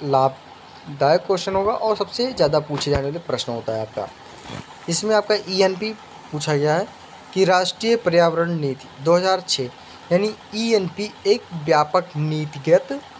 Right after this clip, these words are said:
दस्तावेज है, जिसे देश के सतत विकास का लक्ष्य हासिल करने के लिए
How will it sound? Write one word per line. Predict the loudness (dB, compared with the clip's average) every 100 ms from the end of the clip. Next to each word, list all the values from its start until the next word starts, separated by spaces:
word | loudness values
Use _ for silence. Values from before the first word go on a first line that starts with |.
| -20 -20 -20 -12
दस्तावेज | -2 0 2 0 2 -2 -4
है, | -6 -8 -10 -20 -20 -20 -20 -20 -20 -20 -20 -20 -20 -20 -20 -20 -20 -20 -20 -20 -20 -20 -12 -2
जिसे | 0 4 4 4 -4 -8
देश | 4 4 4
के | 2 0
सतत | 0 -4 -6
विकास | -6 0 2 2 2
का | 0
लक्ष्य | 4 2 0 -2
हासिल | -4 -2 0
करने | 0 0 -2
के | -2
लिए | -4 -4